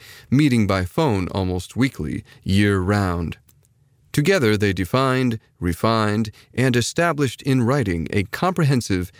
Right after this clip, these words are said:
user-friendly set of research-based guidelines and standards for the design and production of tactile graphics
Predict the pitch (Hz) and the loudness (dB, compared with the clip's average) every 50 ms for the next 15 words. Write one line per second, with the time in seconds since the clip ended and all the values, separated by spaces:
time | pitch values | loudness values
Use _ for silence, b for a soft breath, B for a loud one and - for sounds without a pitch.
0 | b b b - 113 139 160 156 165 165 139 - - 160 127 101 92 90 90 85 | b b b 0 2 2 2 2 0 0 0 0 0 0 0 0 0 -2 -4 -4
1 | 90 - - - 160 151 - - - - 117 104 92 98 92 101 127 147 - - | -4 -6 -6 -4 -4 -4 -4 -6 -4 -2 -2 0 0 0 0 0 0 0 0 0
2 | 147 139 135 - - - 113 127 135 - - - - - 120 135 143 123 113 113 | -2 -2 -2 -6 -6 -2 0 0 0 -2 -4 -8 -4 -2 0 0 0 0 0 -2
3 | 113 117 120 120 117 110 113 117 117 123 127 123 - - 131 139 139 117 98 87 | -2 -2 -2 -2 -2 -2 0 0 0 0 -2 -4 -4 -2 -2 0 0 0 -2 -2
4 | 76 82 - - B B B B B B - 127 123 113 110 104 110 104 98 113 | -4 -4 -8 -10 B B B B B B 2 2 4 4 2 2 0 0 0 0
5 | 120 135 143 147 139 117 113 107 - 113 117 139 139 - - 101 92 87 87 - | 0 0 0 0 0 0 0 -2 -2 0 0 0 -2 -2 -2 -2 -2 -2 -2 -4
6 | - - 135 - - - 101 101 98 95 - 127 143 151 123 - - - - - | -4 -4 -4 -2 -2 -2 0 0 0 0 0 0 0 0 -2 -4 -6 -10 -10 -16